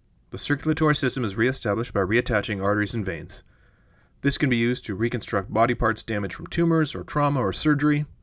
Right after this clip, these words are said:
The number of firsts and applications are too many to fully cover, so let's focus on two more areas.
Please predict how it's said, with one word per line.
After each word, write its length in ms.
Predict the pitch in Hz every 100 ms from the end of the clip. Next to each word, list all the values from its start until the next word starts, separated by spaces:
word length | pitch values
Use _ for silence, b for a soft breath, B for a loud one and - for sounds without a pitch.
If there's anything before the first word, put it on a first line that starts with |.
| _ _ _ _ _ _
The 100 | 120
number 260 | 143 165 170
of 140 | -
firsts 520 | - 113 101 - - -
and 100 | 101
applications 600 | 107 123 120 101 104 95
are 160 | 92 -
too 220 | - 160
many 220 | 131 104
to 80 | 87
fully 300 | - 104 104
cover, 340 | 98 90 - - b b b b b b
so 180 | - 127
let's 260 | 135 151
focus 440 | - 131 127 135 -
on 180 | 92
two 200 | 87 147
more 200 | 135 117
areas. 420 | 90 76 76 -